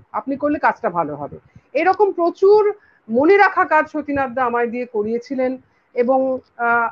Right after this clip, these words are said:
আমি যে লেখাগুলো যতটুকু উনি কারেকশন করতেন, সেটাই আমার শেখা। এবং আজকে সতীন আড্ডা নেই, ভীষণ অসময়ে চলে গেছেন, এবং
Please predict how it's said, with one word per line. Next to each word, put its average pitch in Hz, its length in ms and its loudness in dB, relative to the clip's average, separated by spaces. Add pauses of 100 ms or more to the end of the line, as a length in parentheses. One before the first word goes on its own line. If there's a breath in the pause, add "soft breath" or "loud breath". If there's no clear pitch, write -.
(140)
আমি 247 340 0
যে 262 160 -4
লেখাগুলো 262 560 2
যতটুকু 277 560 -2
উনি 320 180 0
কারেকশন 233 480 -2
করতেন, 269 380 -6
সেটাই 269 380 -2
আমার 277 200 -2
শেখা। 226 520 -2 (420)
এবং 240 300 2
আজকে 247 340 -4
সতীন 262 280 -4
আড্ডা 262 240 0
নেই, 262 220 -2
ভীষণ 339 440 -2 (320)
অসময়ে 285 480 -2
চলে 240 260 -2
গেছেন, 240 360 -2
এবং 254 260 -2